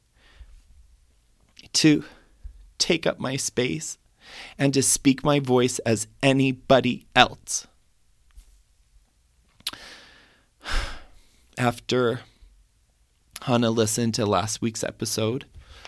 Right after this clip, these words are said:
she mentioned, sorry, I'm just a little emotional about this. Um, she mentioned how sometimes we give inanimate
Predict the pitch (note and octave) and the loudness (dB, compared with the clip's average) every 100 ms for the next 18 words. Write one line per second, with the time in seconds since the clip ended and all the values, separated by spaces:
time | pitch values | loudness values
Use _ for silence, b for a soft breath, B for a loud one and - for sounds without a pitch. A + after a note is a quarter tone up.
0 | B B B B - - D3 D3 C#3 A2+ | B B B B -4 -2 2 0 2 2
1 | A2 G#2+ A#2 A#2 A#2+ - B B B - | 2 0 0 0 -4 -10 B B B -14
2 | - - - - D#2 A#2 - A#2 A#2+ A#2 | -10 -8 -8 -8 -6 -6 -4 -2 -2 0
3 | A2 A2 - - C2 B1 B1 - - - | 0 -2 -2 -6 -8 -10 -12 -14 -12 -10
4 | - - _ _ _ _ _ _ _ _ | -10 -12 _ _ _ _ _ _ _ _
5 | _ _ _ _ _ - - A#2+ G#2 G2+ | _ _ _ _ _ -10 -6 -2 -2 -2
6 | - B2+ A#2+ A#2 A2 A2 B2 B2 - A2+ | -2 0 0 2 0 -2 -6 -6 -8 -2
7 | G#2+ G#2+ G#2+ - b b b b b b | 0 0 -6 -18 b b b b b b
8 | b b b b b - D3 F3+ G3 F3+ | b b b b b -2 0 2 0 0
9 | D3+ D3 C#3+ C#3 - - - D3 D#3+ E3 | 0 0 4 2 2 -2 0 2 2 2
10 | D#3 | 0